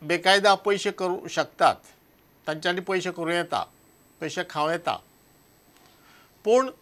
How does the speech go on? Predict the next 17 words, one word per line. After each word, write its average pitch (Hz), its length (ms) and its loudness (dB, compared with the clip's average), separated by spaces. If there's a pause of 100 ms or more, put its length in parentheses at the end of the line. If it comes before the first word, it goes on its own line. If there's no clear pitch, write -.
(960)
सरकार 208 760 6 (1300)
म्हणून 190 340 -4
जी 208 320 2 (300)
एक 190 420 -4 (760)
कल्पना 233 520 6
आसा, 135 400 2 (240)
कन्सेप्ट 220 560 2
आसा, 131 320 0 (840)
सरकार 208 580 4
पयशे 233 440 2
खावपाक 190 360 6
शकता, 180 580 0 (840)
सरकाराक 202 720 4
बेकायदा 185 680 2
येणावळ 190 480 2
आसूंक 175 380 0
शकता, 175 640 2